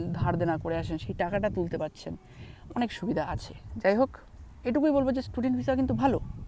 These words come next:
স্টুডেন্ট ভিসা একদমই খারাপ না। আর স্টুডেন্ট ভিসা, সব ভিসাই কঠিন। মেইন কথা আমার জাপান আসা নিয়ে কথা, জাপানে আমি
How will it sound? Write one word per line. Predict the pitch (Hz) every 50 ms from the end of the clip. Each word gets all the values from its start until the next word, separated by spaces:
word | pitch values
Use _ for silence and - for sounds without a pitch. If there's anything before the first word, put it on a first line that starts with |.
| - - - - - - - - -
স্টুডেন্ট | - - 208 208 220
ভিসা | 233 233
একদমই | 214 202 226 254 262
খারাপ | 247 247 226 190 175
না। | 156 151 143 -
আর | - -
স্টুডেন্ট | - - 214 214 233 226
ভিসা, | 220 233 - -
সব | - - 285 247
ভিসাই | 233 254 247 247 220 190
কঠিন। | 190 165 165 160
মেইন | 170 185 196 202 220 233
কথা | 226 262 247 269 262
আমার | 254 269 254
জাপান | 214 170 160 185 320 311
আসা | - 165 - - 190
নিয়ে | 175 175 160 156
কথা, | 156 156 147
জাপানে | 160 151 147 - 185 196
আমি | 196 202 240 262